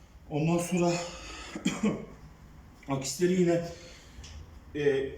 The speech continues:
üstünde iki milime kadar üç dört tane şeyleri var. Kalın bir, güzel bir şey yapmışlar. <coughs>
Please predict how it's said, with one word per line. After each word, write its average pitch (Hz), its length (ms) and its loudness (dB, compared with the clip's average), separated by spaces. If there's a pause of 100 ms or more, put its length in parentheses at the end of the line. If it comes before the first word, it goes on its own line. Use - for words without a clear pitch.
(140)
üstünde 160 760 2 (1200)
iki - 200 -4
milime 151 340 0
kadar 151 360 2 (300)
üç - 200 -2
dört 147 180 2
tane 143 320 2 (800)
şeyleri 139 460 4
var. 123 120 4 (480)
Kalın 139 300 2
bir, 135 60 2
güzel 135 320 4
bir 139 60 2
şey 143 180 2
yapmışlar. 131 520 0 (1500)
<coughs> 175 60 0